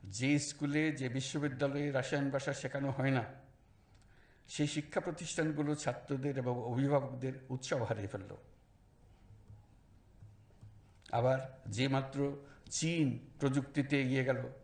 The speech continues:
চীনা ভাষা শেখার ধুম, চীনা ভাষা শেখার ধুম লেগে গেল।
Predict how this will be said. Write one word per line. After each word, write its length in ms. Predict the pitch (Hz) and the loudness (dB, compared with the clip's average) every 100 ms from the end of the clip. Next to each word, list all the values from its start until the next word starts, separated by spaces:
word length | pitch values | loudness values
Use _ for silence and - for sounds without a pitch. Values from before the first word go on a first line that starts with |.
| - - - - - - - - - | -20 -20 -20 -20 -20 -20 -20 -20 -2
চীনা 260 | 143 151 | 4 6
ভাষা 280 | 147 165 190 | 6 2 0
শেখার 420 | - 165 151 117 | 2 2 2 2
ধুম, 180 | 139 131 - - - - - - | 0 -2 -4 -18 -20 -20 -20 -2
চীনা 260 | 139 151 | 4 4
ভাষা 300 | 147 139 170 | 4 0 -2
শেখার 500 | 156 - 156 147 104 | -2 -2 2 2 2
ধুম 180 | 151 160 | 2 2
লেগে 240 | 147 123 | 2 0
গেল। 180 | 107 92 | -2 -6